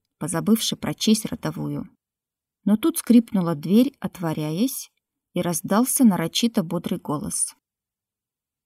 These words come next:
«Вижу, вы уже очнулись, княжна!» Мишанька открыл было рот, чтобы высказаться, но тут же закрыл. А верховная ведьма кивнула этак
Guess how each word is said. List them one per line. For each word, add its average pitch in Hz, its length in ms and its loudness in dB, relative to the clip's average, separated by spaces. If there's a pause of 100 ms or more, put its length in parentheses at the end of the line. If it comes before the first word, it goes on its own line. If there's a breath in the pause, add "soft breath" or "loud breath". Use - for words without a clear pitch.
(140)
«Вижу, 170 480 0
вы 175 200 0
уже 180 180 2
очнулись, 214 840 4
княжна!» 185 580 0 (1500)
Мишанька 247 540 2
открыл 226 340 2
было 170 340 -2
рот, 175 280 -6
чтобы - 400 -6
высказаться, 220 920 -4 (520)
но 214 160 2
тут 214 220 0
же 202 100 -2
закрыл. 196 500 -6 (1300)
А 180 120 -2
верховная 240 580 6
ведьма 220 360 4
кивнула 254 720 2
этак 233 440 -2